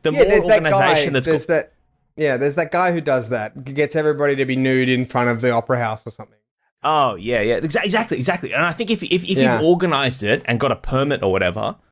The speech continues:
Speaker 1: obviously you don't
Speaker 2: <laughs>
Speaker 1: tell the wedding people about it.
Speaker 2: No,
Speaker 1: But,
Speaker 2: yeah,
Speaker 1: like,
Speaker 2: okay.
Speaker 1: you, you, if, if the
Speaker 2: No,
Speaker 1: councils
Speaker 2: see,
Speaker 1: are,
Speaker 2: see,
Speaker 1: like, you
Speaker 2: but
Speaker 1: can
Speaker 2: a-,
Speaker 1: do it that
Speaker 2: but
Speaker 1: way, I
Speaker 2: again,
Speaker 1: think.
Speaker 2: Michael, again, Michael,
Speaker 1: Mm.
Speaker 2: again, I'm sorry, I'm sorry to interrupt you,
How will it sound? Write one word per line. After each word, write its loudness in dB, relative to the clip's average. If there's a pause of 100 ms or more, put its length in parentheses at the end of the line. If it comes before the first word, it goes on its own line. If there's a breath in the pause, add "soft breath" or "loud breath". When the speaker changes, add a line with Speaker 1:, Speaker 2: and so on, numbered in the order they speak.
(400)
Speaker 1:
obviously -2
you 2
don't 2
Speaker 2:
<laughs> -
Speaker 1:
tell 0
the 2
wedding 2
people 0
about -2
it. -8 (580 loud breath)
Speaker 2:
No, 2
Speaker 1:
But, 4
Speaker 2:
yeah, 2
Speaker 1:
like, -2
Speaker 2:
okay. -6
Speaker 1:
you, 0
you, -4
if, -6
if 0
the 0
Speaker 2:
No, 2
Speaker 1:
councils 2
Speaker 2:
see, 4
Speaker 1:
are, -6
Speaker 2:
see, 0
Speaker 1:
like, 0 (320)
you -2
Speaker 2:
but 0
Speaker 1:
can 0
Speaker 2:
a-, 2
Speaker 1:
do 0
it -4
that 0
Speaker 2:
but 0
Speaker 1:
way, 0
I 2
Speaker 2:
again, 2
Speaker 1:
think. -2
Speaker 2:
Michael, -4 (100)
again, 0
Michael, 0
Speaker 1:
Mm. -2
Speaker 2:
again, -2
I'm -4
sorry, 0
I'm -6
sorry -2
to 0
interrupt -4
you, -8